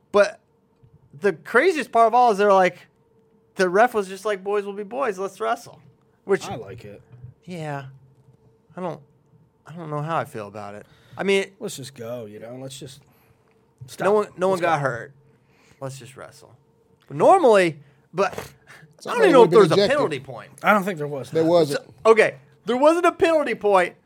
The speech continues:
Speaker 1: and this brings me back to the S D S U Minnesota,
Speaker 2: Rotor.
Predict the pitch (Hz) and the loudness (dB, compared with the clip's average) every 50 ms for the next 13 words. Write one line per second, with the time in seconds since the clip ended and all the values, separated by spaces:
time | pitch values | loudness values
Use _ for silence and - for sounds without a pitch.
0 | _ _ _ _ _ _ - 202 202 196 190 185 175 165 165 _ _ _ _ _ | _ _ _ _ _ _ -4 -2 0 0 0 0 -2 -4 -8 _ _ _ _ _
1 | _ _ _ 156 196 285 277 - 226 240 226 214 190 190 190 170 175 170 170 - | _ _ _ -6 -6 -6 -6 -2 4 4 4 4 4 0 2 4 4 4 4 2
2 | - 165 147 151 175 170 - - 165 156 151 151 147 - 156 143 147 147 139 131 | 0 -4 0 0 -2 -2 -2 -8 -8 -6 -6 -8 -8 -12 -12 -8 -8 -8 -6 -8
3 | 131 135 - 170 160 165 156 135 120 120 165 160 147 123 104 101 | -10 -8 -4 0 2 2 4 2 2 0 0 -2 -4 -8 -10 -16